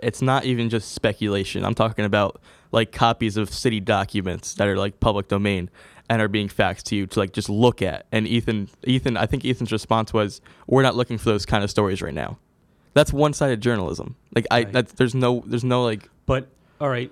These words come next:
Speaker 2: so, but now you're not talking at all about the Trump rally and the story that, that I wrote.
Speaker 1: Oh, yeah. Well, I mean,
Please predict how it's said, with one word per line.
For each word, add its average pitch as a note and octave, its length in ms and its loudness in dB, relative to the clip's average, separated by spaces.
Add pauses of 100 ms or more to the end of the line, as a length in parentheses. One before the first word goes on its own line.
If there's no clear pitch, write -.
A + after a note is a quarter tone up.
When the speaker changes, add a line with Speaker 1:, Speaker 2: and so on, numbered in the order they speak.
Speaker 2:
so, - 180 -14
but C3+ 180 -6
now C#3+ 140 -2
you're D3 160 -2
not C3 240 -4
talking A#2 440 -4
at A2 120 -2
all A2+ 460 0
about G#2 400 -6 (1700)
the - 60 -20
Trump C3+ 340 -8
rally F#2 320 -8
and F#2 80 -12
the F#2 40 -10
story G#2+ 260 -4
that, A2 280 -10
that G2+ 180 -4
I C3 180 -4
wrote. G2+ 380 -10 (160)
Speaker 1:
Oh, G3+ 120 6
yeah. G3 160 2
Well, C3 140 2
I C3+ 60 2
mean, C3+ 160 0